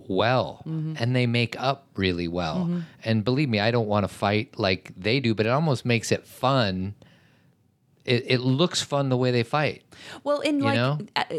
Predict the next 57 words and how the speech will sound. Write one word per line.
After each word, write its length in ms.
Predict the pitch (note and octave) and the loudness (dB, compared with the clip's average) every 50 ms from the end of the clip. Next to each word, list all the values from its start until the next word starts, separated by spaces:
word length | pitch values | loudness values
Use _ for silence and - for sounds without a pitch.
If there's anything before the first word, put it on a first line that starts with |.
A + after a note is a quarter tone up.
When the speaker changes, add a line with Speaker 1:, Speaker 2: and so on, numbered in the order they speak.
| C3 - G3+ | -8 -8 -4
Speaker 2:
just 260 | F#3+ A#3+ B3 A#3 - | -2 -2 -2 0 0
like 160 | B3+ A3+ - | 0 -2 0
we 100 | G#3 A3 | 0 0
were 80 | G#3 G3+ | 0 0
saying 240 | - - F#3+ G3 F#3 | 2 0 0 0 0
before, 320 | F3 - - G#3+ G3+ F3+ | -2 -2 0 2 2 4
like, 200 | F3 E3+ D#3+ D#3 | 4 2 2 2
we 100 | - D#3+ | 0 0
need 260 | D#3 D#3+ D#3 D#3 C#3 - _ _ - - - | 0 0 0 -2 -4 -6 _ _ -20 -14 -10
a 80 | - C3+ | -10 -10
thousand 440 | - - D#3 D3+ D#3+ D#3+ D3+ D#3 D#3 | -4 -2 0 2 2 2 0 -2 0
words 180 | D#3 D#3+ D#3 - | 0 0 -2 -2
for 120 | - - D3+ | -4 -6 -4
snow. 520 | - - - A#3 A#3 F#3+ D3 C#3 C3+ B2 - | -4 -2 0 2 2 2 2 2 0 2 2
We 100 | A3+ C4 | 2 2
need 160 | D4 D#4+ B3+ | 2 2 2
different 260 | C#4+ B3 A#3+ A#3+ G#3+ | 0 0 0 2 2
words 160 | F#3+ F#3 F3 - | 2 2 0 0
for 120 | - D#3+ | -4 -6
fight. 360 | - - - G#3 E3+ - - - | -4 -2 0 0 0 0 0 2
Speaker 1:
Right. 140 | F#2+ G2 | 4 4
Speaker 2:
Because 220 | - F3+ F#3+ F3+ E3+ | 4 4 2 2 2
when 180 | G3+ G3 G3 - - | 0 0 0 0 0
we 120 | A3 B3+ C#4 | 0 0 2
say 200 | - - C#4+ B3 | 2 2 0 2
fight, 260 | - - G3+ - - | 2 2 0 0 0
we, 300 | F#3+ F#3+ A3+ B3+ - - - - - - - - | -2 -2 -2 -2 -2 -4 -10 -18 -18 -20 -10 -2
you 160 | G#3 C4 C#4+ | 0 2 2
and 100 | C#4+ C4+ | 4 4
I 60 | C4 | 4
had 160 | B3 B3 B3 G#3 | 4 4 2 2
this 100 | G#3 - | -2 -2
conversation 720 | - A3 G#3 G#3+ G3 - F#3+ F#3+ - - F#3+ F#3+ F#3+ F#3 | -2 0 0 0 0 0 0 0 0 0 -2 -2 0 0
with, 360 | F#3 F3+ F3 - - - - - | 0 0 0 -2 -6 -8 -4 -2
um, 520 | - F3 E3+ E3+ E3 E3 E3 E3 D#3+ D#3 - - - _ - - - _ | 0 2 2 2 2 0 -2 -4 -6 -6 -10 -14 -16 _ -16 -18 -12 _
two 140 | - - G#3 | -2 -2 0
of 80 | F3+ | 2
our 80 | F#3 F3+ | 2 2
friends 240 | - C4 C#4 A3 D3+ | 2 2 0 2 0
that 140 | D3+ C#3+ - | -2 -4 0
stayed 240 | - D#3+ D3+ D3+ | 0 0 2 2
with 120 | D3+ D3+ - | 0 0 0
us 160 | C#3+ C#3 - | 0 0 0
a 60 | D3+ | -2
couple 240 | - D#3 D3+ - D3+ | -2 -2 -2 0 -2
weeks 260 | C#3+ D3+ C#3+ - - | -2 -2 -2 -4 -4
ago 200 | C#3+ D3+ D3 C#3+ | -2 0 2 2
about 220 | C#3+ D3+ D3 C#3 - | 2 2 0 0 0
Speaker 1:
Mm. 40 | |
Speaker 2:
they 140 | - E3 F3 | 0 0 2
were, 160 | E3+ F3 F3 | 2 0 0
what 300 | - C3+ C#3+ E3+ E3+ E3+ - | 0 0 0 0 0 2 0
they 120 | G3+ B3+ | 0 2
were 220 | C#4+ C4 B3+ G3+ - | 2 2 2 2 0
calling 360 | - F3+ F3 E3+ E3 D#3+ D3+ | 0 0 0 0 0 0 -2
a 20 | C#3+ | -4
fight. 600 | - - - G3 F3+ C3 A2 A2 - - - - | -4 -2 -2 0 0 0 -2 -4 -6 -8 -10 -12